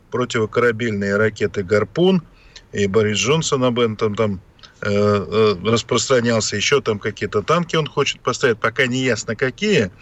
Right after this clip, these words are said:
Но вот судя по «Гарпунам», которые не собираются поставить, я ска-, открою такую небольшую завесу тайны. Дело в том, что в две тысячи двадцатом году, э, в Великобритании серьёзно обсуждали вопрос, чем заменить эти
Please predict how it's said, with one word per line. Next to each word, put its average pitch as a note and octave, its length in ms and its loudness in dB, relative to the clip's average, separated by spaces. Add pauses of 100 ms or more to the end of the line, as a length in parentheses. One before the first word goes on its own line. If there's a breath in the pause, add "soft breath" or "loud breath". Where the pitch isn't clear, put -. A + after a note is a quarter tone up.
(480 loud breath)
Но B2+ 120 4
вот D3 200 2
судя C#3 340 -2
по - 160 -4
«Гарпунам», D#3+ 720 0
которые G#2+ 360 -6
не G#2 80 -6
собираются G#2+ 600 -4
поставить, D3+ 640 0 (460 loud breath)
я A#2 160 -2
ска-, F#2+ 280 0
открою A#2+ 340 0
такую A2 300 -4
небольшую G#2+ 540 0
завесу A#2+ 560 -2
тайны. C3 420 -2 (400 loud breath)
Дело B2 280 2
в A#2+ 60 -6
том, D#3 220 0
что - 420 2
в F#2 80 -10
две A2 140 -6
тысячи B2+ 340 0
двадцатом A2+ 600 0
году, B2 460 -2 (340 loud breath)
э, G#2 100 -6
в G2+ 560 -2
Великобритании A#2 800 2
серьёзно A2+ 560 0
обсуждали A2+ 580 0
вопрос, A2 400 -2
чем B2+ 280 0
заменить A2+ 600 -2
эти F#2+ 320 -6